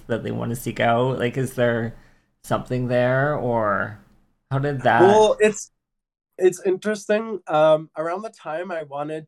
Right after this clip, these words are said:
Speaker 2: to transition at age nineteen, I also realized I wanted to attend church regularly.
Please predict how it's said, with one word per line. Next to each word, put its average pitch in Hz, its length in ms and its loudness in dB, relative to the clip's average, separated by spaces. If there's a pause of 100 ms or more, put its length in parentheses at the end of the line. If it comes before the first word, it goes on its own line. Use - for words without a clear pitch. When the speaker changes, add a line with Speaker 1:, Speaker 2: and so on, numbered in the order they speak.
(120)
Speaker 2:
to 156 340 -8
transition 139 840 -4
at 151 220 -2 (100)
age 139 240 -6
nineteen, 135 600 -4 (400)
I 143 120 2
also 175 400 0
realized 160 500 0
I 139 100 0
wanted 135 380 -2
to 147 200 -8
attend 127 380 -6
church - 400 -6
regularly. 113 800 -2